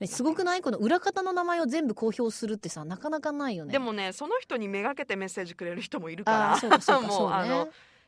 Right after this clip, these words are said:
Speaker 2: ちょっと、まあ、小部屋、これだけ拡大版聞いてくださってる方にはちょっと、
Speaker 1: まあまあ、そうね。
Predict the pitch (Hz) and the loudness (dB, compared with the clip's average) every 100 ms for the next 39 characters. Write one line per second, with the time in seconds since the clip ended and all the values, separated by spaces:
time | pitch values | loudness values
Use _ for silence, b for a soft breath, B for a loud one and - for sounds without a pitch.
0 | b - 339 208 165 190 170 170 254 277 | b -10 -4 0 2 2 0 2 0 4
1 | 320 302 - _ _ _ _ - 262 269 | 6 4 0 _ _ _ _ -4 0 2
2 | 285 277 254 - 240 302 302 311 294 285 | 0 -2 -10 -10 -2 0 2 0 -2 -8
3 | 285 302 - 285 294 330 339 277 190 185 | -6 -6 -6 -2 0 0 0 -2 -2 -2
4 | 180 180 262 196 180 220 165 285 | -2 0 0 0 -2 -2 -2 -8